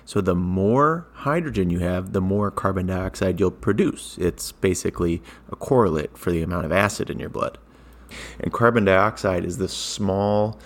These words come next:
really slippery, fat-soluble molecule that can slip into the brain really easily. So as acid builds up, more carbon dioxide is produced. More carbon dioxide reaches the brain and reaches the respiratory centers of the brain and tells us,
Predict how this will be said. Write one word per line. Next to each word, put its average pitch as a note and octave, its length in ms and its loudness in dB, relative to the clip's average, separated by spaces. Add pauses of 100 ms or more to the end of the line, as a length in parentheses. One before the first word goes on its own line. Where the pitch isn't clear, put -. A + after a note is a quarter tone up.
really G#2 320 4
slippery, G#2 560 0
fat-soluble G2 720 0
molecule G#2 520 0
that F#2 140 -2
can F2+ 140 -6
slip - 320 -2
into F#2 220 -2
the F2+ 80 0
brain C3 320 -2
really - 220 -2
easily. - 420 -8 (640)
So - 320 4 (200)
as G2+ 280 2
acid F#2+ 420 0
builds A2+ 260 4
up, B2+ 260 0 (120)
more F#2+ 200 0
carbon F#2+ 320 0
dioxide F#2 500 0
is G#2+ 80 -4
produced. A2+ 560 -4 (360)
More G#2+ 160 2
carbon G2 340 2
dioxide F#2 520 2
reaches F#2+ 340 -2
the F#2 100 0
brain F#2 420 -2
and G2+ 160 0
reaches F2+ 260 -2
the F2+ 120 -2
respiratory G2+ 640 -2
centers A2 320 -4
of A2 80 -2
the A2 80 0
brain B2 400 -2
and F2 160 -6
tells F#2+ 260 2
us, F#2+ 220 0